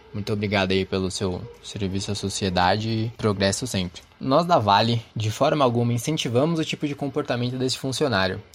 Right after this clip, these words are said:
E no meio tempo nos comprometemos a investigar como ele foi contratado,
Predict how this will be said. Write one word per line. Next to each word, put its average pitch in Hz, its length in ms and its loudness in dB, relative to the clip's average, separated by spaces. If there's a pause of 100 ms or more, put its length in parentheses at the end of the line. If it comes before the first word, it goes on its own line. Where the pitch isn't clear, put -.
E 131 80 -8
no 127 120 -2
meio 147 220 2
tempo 151 380 -4
nos 156 240 -6
comprometemos 147 800 -2
a 135 80 2
investigar 139 640 2
como 202 280 -2
ele 196 100 2
foi 160 160 -4
contratado, 139 760 2